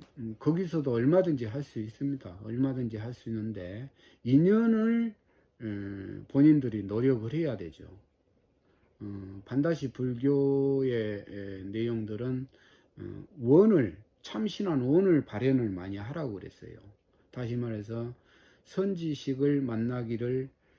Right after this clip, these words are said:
음, 항상 강구해야 되고, 어, 본인들이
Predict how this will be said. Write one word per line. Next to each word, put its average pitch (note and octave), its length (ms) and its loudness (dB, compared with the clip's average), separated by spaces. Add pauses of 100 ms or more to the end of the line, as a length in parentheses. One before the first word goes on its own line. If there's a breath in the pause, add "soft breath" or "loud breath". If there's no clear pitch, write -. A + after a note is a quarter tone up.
(160 soft breath)
음, F2+ 340 -10
항상 F#3 520 -4
강구해야 G#2 640 -4
되고, F2 500 -12 (840 soft breath)
어, G1+ 380 -18 (1040)
본인들이 B2+ 800 4